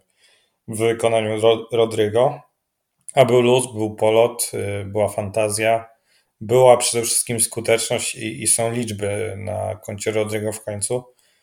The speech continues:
On tak naprawdę w tym <laughs> meczu to nie, podwoił swój dorobek, y, z tego sezonu. Przecież cztery G A w jednym meczu dołożyć to jest naprawdę świetny wynik.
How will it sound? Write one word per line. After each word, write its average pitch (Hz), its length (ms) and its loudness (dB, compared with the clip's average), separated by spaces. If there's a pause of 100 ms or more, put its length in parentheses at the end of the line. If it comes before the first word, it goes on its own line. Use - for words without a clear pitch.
(320)
On 135 180 4
tak 135 180 2
naprawdę 127 380 2
w 131 80 -6
tym 131 220 -4 (140)
<laughs> - 80 -10
meczu 135 640 0 (440)
to 120 440 2 (240)
nie, 123 200 -4 (760)
podwoił 120 680 4 (160)
swój 113 320 -2
dorobek, 104 540 2
y, 101 300 -2
z - 120 -4
tego 101 200 -2
sezonu. 101 520 -4
Przecież 104 440 -12
cztery 117 520 0
G 113 220 4
A 117 40 4
w 117 80 -4
jednym 113 280 -4
meczu 113 260 -8
dołożyć 107 420 0
to 113 80 -2
jest 107 140 -6
naprawdę 110 420 0
świetny 104 420 -8
wynik. 98 420 -10